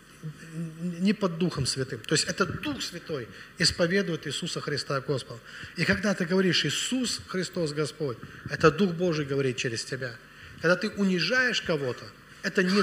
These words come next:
Дух Божий говорит через тебя. Помните, Иисус говорил: «Не знаете, какого вы духа». Второе. Бог возвышает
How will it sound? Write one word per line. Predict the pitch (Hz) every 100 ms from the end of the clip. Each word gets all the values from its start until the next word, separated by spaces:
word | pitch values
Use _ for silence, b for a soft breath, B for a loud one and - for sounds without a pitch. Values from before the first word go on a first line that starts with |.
| -
Дух | 202 147
Божий | 156 156 131 117
говорит | 123 120 110
через | - 110 107
тебя. | - 120 113 - - B B B B B B B B - -
Помните, | 175 170 147
Иисус | 131 143
говорил: | 135 127
«Не | 135
знаете, | 151 147 -
какого | 123 147 127
вы | 120
духа». | 123 127 - - - - - B B B B
Второе. | - 180 196 156 113 - - - - - - - - - - B B B B B B 127 143
Бог | 277 320 254 -
возвышает | 151 233 208 247 - 247 226 165 117